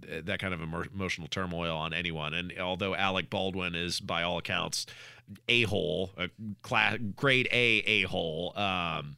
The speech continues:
th-, that, that still doesn't mean, it, it, it still doesn't mean he's suffering from the weight of his, uh, mistake.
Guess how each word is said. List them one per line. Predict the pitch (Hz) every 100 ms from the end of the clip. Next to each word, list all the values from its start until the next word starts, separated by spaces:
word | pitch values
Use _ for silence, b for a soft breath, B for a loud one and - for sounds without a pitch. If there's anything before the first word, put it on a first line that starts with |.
| B B B B B
th-, | 120 117
that, | 131 117
that | 123
still | - 135 117
doesn't | 107 95
mean, | 104 98 95 90 87
it, |
it, | 95 87 95 101 101 104 104 104 107 107 104 107 107 - - - - - - _ _ _ -
it | - 131
still | 190
doesn't | 165 139
mean | 127 120
he's | 117 113
suffering | 117 104 107 104
from | 92 107
the | 98
weight | 87 98 92 -
of | 95 87
his, | - 92 87 85 80
uh, | 85 82 73 -
mistake. | 90 - - - -